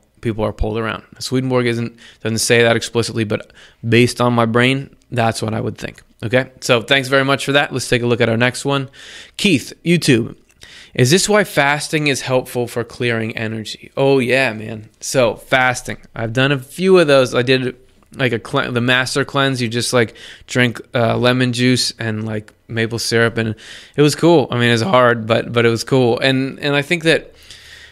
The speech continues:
there is a lot, I mean, like I was saying before, microcosm, macrocosm, uh, or the other way around, um, that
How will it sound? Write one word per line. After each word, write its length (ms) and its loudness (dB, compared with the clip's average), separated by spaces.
there 220 4
is 280 2
a 60 4
lot, 200 4
I 60 4
mean, 300 0
like 140 2
I 60 4
was 100 2
saying 160 0
before, 260 0
microcosm, 880 0
macrocosm, 960 0
uh, 360 0
or 100 0
the 100 2
other 120 0
way 100 -2
around, 320 0
um, 380 0
that 340 2